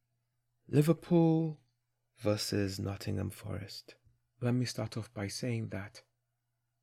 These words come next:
I brought Salah into my team. I said, "I am not losing any more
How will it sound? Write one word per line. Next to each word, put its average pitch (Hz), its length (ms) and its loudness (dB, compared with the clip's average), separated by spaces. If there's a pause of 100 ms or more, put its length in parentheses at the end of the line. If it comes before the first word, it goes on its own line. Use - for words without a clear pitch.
(240)
I - 60 -6
brought 110 240 -2
Salah 101 280 0
into 95 300 -2
my 92 120 -4
team. 95 320 -8 (600)
I 104 100 0
said, 104 380 -4 (680)
"I 110 180 2
am 107 380 2 (300)
not 107 400 -2
losing 101 400 -2 (200)
any 110 280 0
more 107 400 0